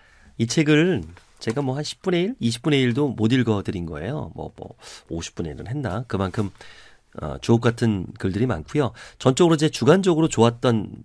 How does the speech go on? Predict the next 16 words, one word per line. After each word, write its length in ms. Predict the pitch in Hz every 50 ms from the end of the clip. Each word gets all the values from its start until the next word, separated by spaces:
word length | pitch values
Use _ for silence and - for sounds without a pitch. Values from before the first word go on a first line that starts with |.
| - - - - - -
부분만 440 | 104 104 101 113 113 117 117 104
읽어드렸지, 600 | 92 98 101 110 95 104 92 87 82 - - -
아마 220 | - 87 92 98 92
여러분이 360 | 92 92 113 131 156 165 165
보면, 400 | 117 92 85 90 110 110 90 78 _ - - - - - - -
"아, 140 | - - 85
이런 280 | 85 87 87 139 185
부분이 260 | 190 220 190 196 196 180
더 80 | -
좋았어"라고 680 | 117 - 101 95 87 - - 95 85 85 82 80 - 98
하실 300 | 107 120 120 - - 90
수 160 | - - -
있을 160 | 82 - -
것 120 | - - 80
같아요. 300 | 78 76 - - 76 78
워낙 220 | 92 101 208 208